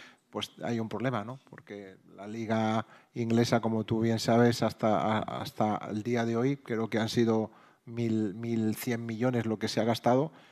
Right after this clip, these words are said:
y realmente en España se ha gastado cincuenta. Entonces, este es un problema realmente que lo estamos, se está pagando en todo el fútbol español, ¿no? Y, bueno, pues nada, nos tenemos que adaptar. Creo que esto,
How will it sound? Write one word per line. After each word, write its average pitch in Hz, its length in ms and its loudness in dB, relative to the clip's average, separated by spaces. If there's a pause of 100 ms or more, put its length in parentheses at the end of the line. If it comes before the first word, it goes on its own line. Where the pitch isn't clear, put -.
(180)
y 117 100 -2
realmente 110 420 -2
en 117 80 0
España 120 520 -2 (400)
se - 160 -4
ha - 20 2
gastado 104 580 -2
cincuenta. 120 580 -4 (380)
Entonces, 104 280 -2
este 110 160 -2
es 107 140 -4
un 113 100 -8
problema 113 320 -2
realmente 110 400 -2
que 117 240 0
lo 104 140 -6
estamos, 110 500 -6 (220)
se - 120 -10
está 107 220 -4
pagando 120 320 -2
en 117 80 -4
todo 127 160 4
el 123 60 2
fútbol 117 280 2
español, 113 440 -2
¿no? 127 140 -6 (520)
Y, 107 300 0
bueno, 101 240 -4 (100)
pues - 160 2
nada, 101 280 0
nos 127 180 -6
tenemos 110 320 -2
que - 80 4
adaptar. 131 360 6
Creo 135 240 8
que 127 100 6
esto, 127 300 2